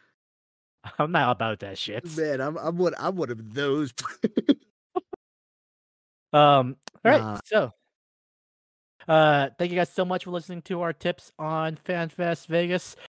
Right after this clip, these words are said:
Speaker 1: Uh, hit us up on the official network socials at N G P on everything. But as always, you can find us on our individual, uh, accounts. Uh, Antonio?
Speaker 2: You can find me streaming on Twitch at twitch dot T V slash A K L Trifecta.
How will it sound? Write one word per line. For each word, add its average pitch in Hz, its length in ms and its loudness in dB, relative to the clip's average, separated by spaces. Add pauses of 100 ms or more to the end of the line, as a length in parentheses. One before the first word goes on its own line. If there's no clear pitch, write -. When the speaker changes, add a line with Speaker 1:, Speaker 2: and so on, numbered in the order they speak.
Speaker 1:
Uh, 135 300 4
hit 151 160 4
us 165 120 -2
up 180 200 -2
on 165 80 2
the 156 100 0
official 165 300 -2
network 151 300 -4
socials 190 760 -2
at 143 220 -2
N 143 120 -4
G 135 140 -8
P 139 120 -8 (440)
on 123 180 -8
everything. 190 600 0 (340)
But 165 300 4
as 175 180 0
always, 180 460 2
you 160 40 -8
can 151 120 -8
find 151 180 0
us 151 80 -2
on 147 100 -2
our 147 100 0
individual, 185 840 0
uh, 170 300 4
accounts. 196 420 -2
Uh, 117 280 0
Antonio? 208 340 -4 (540)
Speaker 2:
You 180 120 -2
can 180 220 2
find 202 280 2
me 196 140 2
streaming 208 380 0
on 156 140 0
Twitch - 420 0
at 110 200 -2
twitch 180 280 -2
dot 175 240 0
T 185 180 -2
V 196 220 -2
slash 139 340 -4
A 175 140 0
K 175 140 0
L 156 100 -2
Trifecta. 175 560 -2